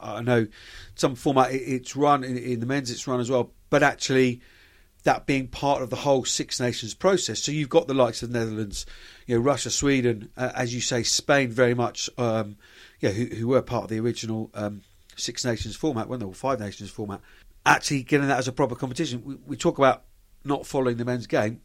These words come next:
No, let's not follow it. L-, let's just do it better and have that as an established tournament. As you say, there's plenty of buy-in then commercially and from unions and players and all the rest of it.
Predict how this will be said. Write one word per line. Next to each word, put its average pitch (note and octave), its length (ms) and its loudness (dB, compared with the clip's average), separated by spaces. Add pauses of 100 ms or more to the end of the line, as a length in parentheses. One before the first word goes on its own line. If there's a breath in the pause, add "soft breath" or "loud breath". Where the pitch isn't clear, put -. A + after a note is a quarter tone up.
No, B2+ 300 -10
let's B2 200 -4
not G#2 120 -10
follow A#2+ 220 0
it. G#2+ 160 -2 (240)
L-, A2+ 100 -10 (100)
let's A#2 200 -4
just - 160 -10
do A2+ 80 0
it G#2 80 -6
better A#2+ 340 -6 (400)
and G#2+ 100 -8
have A#2+ 140 -2
that A2+ 140 -4
as G#2 80 -12
an A2 80 -10
established G#2 580 -6
tournament. A2+ 440 -2 (500 loud breath)
As C#3+ 120 -2
you C3+ 60 -4
say, D#3 220 2
there's A2 180 -6
plenty A#2+ 240 -4
of F#2+ 100 -8
buy-in C3 300 4
then A2+ 160 -4
commercially D3 680 -2
and F#2+ 100 -6
from G2+ 160 -12
unions C#3+ 460 0
and F#2+ 140 -12
players C3 380 -2
and A#2 100 -6
all A#2+ 100 -4
the A#2+ 60 -4
rest B2+ 260 -2
of G2 60 -2
it. - 80 -12